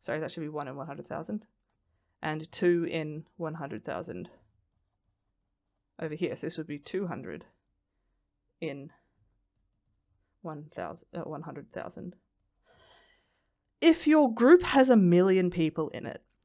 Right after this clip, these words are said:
you expect to see a thousand more cases of complication A compared to a million people in the general population, but only ten more cases of B.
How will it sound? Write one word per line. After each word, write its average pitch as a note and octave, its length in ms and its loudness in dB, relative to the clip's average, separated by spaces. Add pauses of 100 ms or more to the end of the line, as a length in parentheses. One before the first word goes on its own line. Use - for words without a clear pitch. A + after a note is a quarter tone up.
(140)
you G3 160 0
expect B3 520 2
to C#4+ 80 0
see A3+ 320 0
a F3+ 60 -4
thousand A3 800 4
more F3+ 200 4
cases F3 640 0
of D#3 320 -4
complication D#3+ 680 -4 (100)
A F3 460 2 (160)
compared F3 380 2
to G3 80 0
a F#3 40 2
million F3+ 440 6
people F#3 300 -2
in F3 60 -2
the E3+ 80 -2
general C#3+ 280 -6
population, - 760 -6 (440)
but G3+ 160 6
only B3 340 4
ten A#3 520 2
more F3+ 180 4
cases E3 440 -2
of D#3 220 -6
B. - 300 -8